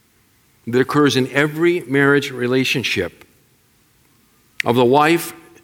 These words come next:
seeking at time to exercise the authority role in the, in the relationship and the husband's fleshly pushback against that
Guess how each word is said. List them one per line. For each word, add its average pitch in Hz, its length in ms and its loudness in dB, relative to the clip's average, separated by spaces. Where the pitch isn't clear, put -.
seeking 185 760 -2
at 160 200 -4
time 143 420 2
to 139 100 -4
exercise 143 960 -2
the 123 140 -4
authority 147 480 -2
role 139 420 -2
in 123 140 -6
the, 117 260 -6
in 123 220 -6
the 131 80 -6
relationship 135 880 -8
and 123 160 -2
the 120 100 -2
husband's 147 560 -4
fleshly 165 600 -4
pushback - 1000 -8
against 139 420 -4
that 98 420 -12